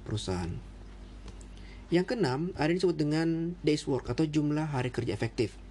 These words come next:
di mana, eh, sales eksekutif yang bekerja penuh tiap hari dapat mengunjungi pelanggan sebanyak mungkin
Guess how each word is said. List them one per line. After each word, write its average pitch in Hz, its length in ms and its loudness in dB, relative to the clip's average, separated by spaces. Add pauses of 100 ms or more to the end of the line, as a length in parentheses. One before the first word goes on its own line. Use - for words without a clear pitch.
(540)
di 131 160 2
mana, 175 460 4
eh, 131 260 2
sales - 480 0
eksekutif - 560 -2
yang 131 220 0
bekerja 143 340 0
penuh 175 180 2
tiap 156 220 0
hari 117 300 0 (480)
dapat 151 400 0
mengunjungi 160 400 2
pelanggan 160 720 2
sebanyak 139 400 2
mungkin 131 480 0